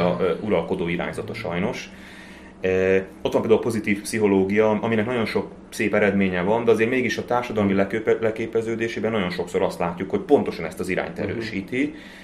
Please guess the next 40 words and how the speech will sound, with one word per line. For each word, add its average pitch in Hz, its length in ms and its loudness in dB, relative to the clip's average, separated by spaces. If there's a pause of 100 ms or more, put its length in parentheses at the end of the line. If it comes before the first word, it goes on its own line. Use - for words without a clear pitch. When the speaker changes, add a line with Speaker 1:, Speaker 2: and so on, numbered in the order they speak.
(160)
Speaker 2:
és, - 320 -4
ö, 98 180 4
azt - 300 -2
a, 98 680 6
azt - 200 -12
a, - 20 -10 (200)
azt - 240 -2
erősíti 107 420 2
az 101 100 0
emberekben, 123 520 0
hogy 120 180 2
a, 117 140 6
a 110 240 -2
rossz 117 180 6
dolgokkal 120 480 4
vagy 104 120 2
a 104 40 4
negatívumokkal 110 840 2 (160)
ne 117 100 0
nézzünk 98 500 2
szembe, 90 260 2
Speaker 1:
Mhm. 87 100 4
Speaker 2:
vagy, 90 120 2
vagy, 90 200 -2
vagy 92 160 -2
söpörjük 90 480 -2
a 92 40 -4
szőnyeg 85 400 -4
alá. 90 400 0 (760)
Ö, 98 340 2 (1500)
például 120 220 8
a - 40 4
pozitív 127 400 2
pszichológiának 120 760 0
ez 120 100 0
a 113 60 0
fajta 107 280 0
sikertörténet, 110 1080 0
ami, 107 180 -2
aminek 107 380 -2